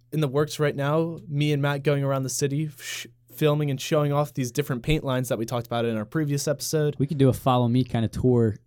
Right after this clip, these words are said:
Speaker 2: tour around the city of Philadelphia with the lines. That'd be a great idea.
Speaker 1: Yeah, and
Speaker 2: It's
Speaker 1: there,
Speaker 2: coming.
Speaker 1: with, I don't know about next episode, but maybe the episode after, we will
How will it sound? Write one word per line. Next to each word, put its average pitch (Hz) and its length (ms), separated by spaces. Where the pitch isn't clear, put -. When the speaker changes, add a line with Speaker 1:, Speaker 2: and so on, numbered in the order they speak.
Speaker 2:
tour 117 260
around 110 260
the - 40
city 110 220
of 101 80
Philadelphia 107 400
with 98 120
the 90 60
lines. 92 280
That'd 98 100
be 95 80
a - 20
great 90 140
idea. 87 280
Speaker 1:
Yeah, 185 260
and 127 340
Speaker 2:
It's 135 100
Speaker 1:
there, 143 80
Speaker 2:
coming. 120 220
Speaker 1:
with, 143 560
I 135 80
don't 156 140
know 165 120
about 156 220
next 185 260
episode, 143 300
but 127 100
maybe 135 160
the 123 140
episode 123 300
after, 156 360
we 135 180
will 143 240